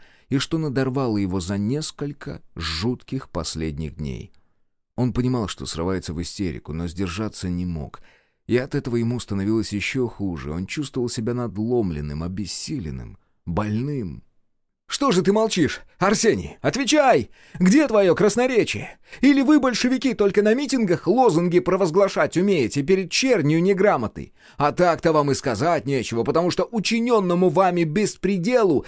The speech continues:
и беззаконию оправданий нет и быть не может!»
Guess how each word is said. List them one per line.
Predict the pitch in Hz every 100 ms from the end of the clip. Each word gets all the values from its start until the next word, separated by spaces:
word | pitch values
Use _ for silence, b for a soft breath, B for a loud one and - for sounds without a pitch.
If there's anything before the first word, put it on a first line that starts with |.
| B
и | 190
беззаконию | 180 214 151 139 202 214 180 165
оправданий | 165 185 175 202 196
нет | 190 226 214
и | 190
быть | 165 233 170
не | 196 233
может!» | 220 247 233 175 180 - -